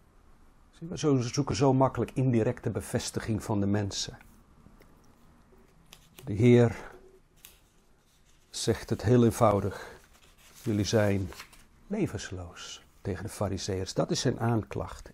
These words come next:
"Ik ben gekomen in naam van mijn Vader en u neemt mij niet aan."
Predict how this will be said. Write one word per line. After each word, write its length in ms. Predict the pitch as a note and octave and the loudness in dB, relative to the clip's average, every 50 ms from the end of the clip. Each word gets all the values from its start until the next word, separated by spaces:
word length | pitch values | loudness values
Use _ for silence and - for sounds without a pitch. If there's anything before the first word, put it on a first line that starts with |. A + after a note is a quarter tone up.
| _ | _
"Ik 280 | - F#3+ G#3+ G#3 - - | 8 8 8 8 6 6
ben 260 | - G#3 F#3+ F#3 E3 | 8 8 8 8 4
gekomen 500 | - - C#3 - - F3+ F3 D#3+ C#3 C3+ | 2 0 -2 2 4 6 6 8 8 8
in 180 | C3+ B2+ B2+ C3+ | 8 8 8 8
naam 340 | D#3 E3 G#3 A3 A3+ A3 | 8 6 4 2 2 0
van 300 | G3+ - G3+ F#3+ F3 F3 | 0 0 2 4 6 6
mijn 260 | E3+ D#3+ D#3+ D#3 D3 C3+ | 8 8 10 10 8 8
Vader 420 | - - E3+ D#3+ E3 D3 B2 B2+ | 8 6 6 8 8 8 8 8
en 140 | B2 B2 B2 | 8 8 8
u 60 | C3 | 8
neemt 240 | B2+ C3 C3 C3+ - | 8 8 6 6 4
mij 120 | B2 B2+ | 2 2
niet 180 | A#2 A#2 A#2+ A#2+ | 4 4 4 4
aan." 240 | A#2+ A2+ G2+ F2 | 2 0 -2 -6